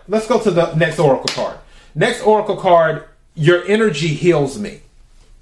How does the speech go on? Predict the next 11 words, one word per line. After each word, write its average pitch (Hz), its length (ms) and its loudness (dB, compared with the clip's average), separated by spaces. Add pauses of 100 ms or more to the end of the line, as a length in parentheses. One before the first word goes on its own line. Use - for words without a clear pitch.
(1300)
Your 160 320 0
energy 180 420 -2
heals 147 460 0
me. 80 180 -14 (1500)
So 202 420 2
this 165 340 0
person 160 800 -2 (640)
likes 147 480 -2
being 165 280 0
around 143 500 0
you. 87 220 -12